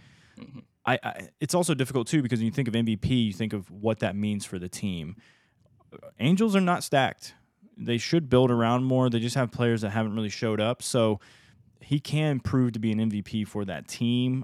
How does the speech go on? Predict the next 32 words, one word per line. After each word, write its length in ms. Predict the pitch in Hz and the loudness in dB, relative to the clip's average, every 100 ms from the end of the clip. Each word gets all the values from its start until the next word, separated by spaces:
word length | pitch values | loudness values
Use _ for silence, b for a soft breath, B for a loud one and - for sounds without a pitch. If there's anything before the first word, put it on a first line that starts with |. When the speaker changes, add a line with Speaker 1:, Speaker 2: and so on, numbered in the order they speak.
| - | -4
Speaker 2:
a 40 | |
little 160 | 110 113 | -2 -2
bit 120 | 104 | -2
easier 580 | - 110 113 117 117 117 | -2 0 2 2 4 2
than 280 | 104 107 101 | 2 0 2
a 60 | |
really 320 | 98 107 107 101 | 2 2 2 2
good 260 | 104 101 | 0 0
team. 380 | 127 127 147 170 b b b b | -2 0 0 -4 b b b b
Uh, 320 | 104 98 92 - - | -2 0 -2 -6 -10
that's 260 | 85 110 123 | -4 -2 2
why 100 | 110 | 2
I, 40 | |
th-, 120 | 107 - | 2 0
I 60 | 107 | 2
like 220 | 110 110 | 2 2
your 80 | 101 | 0
Wander 320 | 104 117 104 | 0 -2 -4
pick, 260 | 110 95 | -4 -6
because 360 | - 92 101 98 | -8 -6 -6 -4
he 180 | 110 104 | 0 0
is 100 | 98 | -2
standing 400 | - 107 104 92 | -4 -4 -2 -4
out 240 | 95 92 | -4 -4
amongst 380 | 101 101 98 - | -4 -4 -6 -6
guys 260 | 95 90 - | -6 -6 -6
who 120 | 101 | -6
are 100 | 87 | -4
really 260 | 92 90 | -4 -4
standing 380 | 98 92 87 87 | -4 -6 -6 -6
out 180 | 82 - | -6 -6
overall. 560 | 98 80 95 95 67 | -6 -4 -4 -4 -6